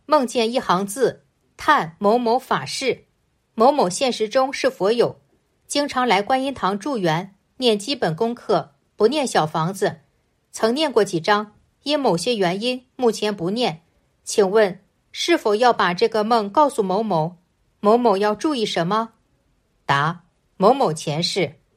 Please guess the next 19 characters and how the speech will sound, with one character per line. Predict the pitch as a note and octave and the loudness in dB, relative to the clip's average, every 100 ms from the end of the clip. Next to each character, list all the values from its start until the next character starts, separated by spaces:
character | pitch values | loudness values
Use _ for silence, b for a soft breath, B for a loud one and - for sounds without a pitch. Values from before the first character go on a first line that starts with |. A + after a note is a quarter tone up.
| _ _ | _ _
曾 | - F#3+ | 0 0
经 | G3 A3+ | 4 2
做 | G#3 A3+ | 4 2
过 | F3 | 2
法 | D#3+ F3 C3+ | 0 -2 -4
师， | - F#3+ G#3+ G#3 _ _ _ - | -6 -4 -4 -6 _ _ _ -2
叹， | - A3+ - _ _ _ _ | 2 2 0 _ _ _ _
可 | - F#3 | 0 2
叹， | C#3 - F#3+ - _ _ _ _ _ | 2 0 -2 -4 _ _ _ _ _
就 | - G#3+ | 4 4
是 | G3+ | 6
这 | F#3 G#3+ | 4 2
个 | F3+ | 2
人 | D#3+ D#3 F#3+ - _ | 0 0 -2 -10 _
要 | A3+ F3+ | 2 4
被 | F#3 | 2
拉 | E3 G3+ G#3+ | 0 0 0
走 | G#3 C#3 | 0 0
了， | C3+ D3 | 0 -4